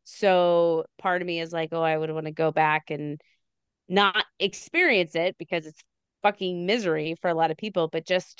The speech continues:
to hear the stories firsthand,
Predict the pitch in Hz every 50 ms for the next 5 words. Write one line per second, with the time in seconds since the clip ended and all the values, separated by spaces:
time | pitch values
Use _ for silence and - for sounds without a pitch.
0 | - - 220 208 190 185 180 175 175 170 165 156 - _ _ _ _ _ _ _
1 | _ _ _ _ _ _ _ _ _ _ _ _ - - 233 220 220 214 226 220
2 | 202 196 196 - - - - - - - 202 180 180 185 196 208 233 247 262 277
3 | 294 311 - - - - _ _ _ _ 208 185 185 175 - - - 160 170 165
4 | 165 170 180 196 220 254 294 -